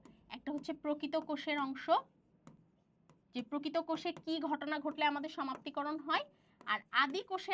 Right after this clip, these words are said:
আবার কি ঘটনা ঘটলে আমাদের সমাপ্তিকরণ হয়। আমরা দেখছি প্রকৃত কোষে যখন আমার অনেকগুলো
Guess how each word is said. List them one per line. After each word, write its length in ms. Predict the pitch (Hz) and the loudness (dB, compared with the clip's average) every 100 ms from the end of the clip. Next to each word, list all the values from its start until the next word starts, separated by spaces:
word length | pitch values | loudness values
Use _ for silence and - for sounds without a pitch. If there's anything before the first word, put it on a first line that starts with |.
| 285 | 4
আবার 140 | 254 277 | 4 -2
কি 80 | 269 247 | -4 -4
ঘটনা 260 | 262 233 240 247 | -6 -6 -6 -6
ঘটলে 200 | 262 381 294 | -6 -6 -6
আমাদের 220 | 196 202 - | -6 -6 -6
সমাপ্তিকরণ 580 | 220 196 208 - 160 214 | -8 -8 -12 -16 -14 -14
হয়। 120 | - - _ - 240 | -16 -20 _ -8 -4
আমরা 140 | 285 277 | -2 -2
দেখছি 240 | 302 - 453 571 | -4 -2 -4 0
প্রকৃত 360 | 302 294 285 330 339 - | 0 0 0 0 0 0
কোষে 340 | 285 - 359 554 262 | 0 0 -2 0 2
যখন 180 | 214 277 | 2 2
আমার 140 | 262 285 262 | 2 2 0
অনেকগুলো 380 | 262 247 285 | -2 -2 2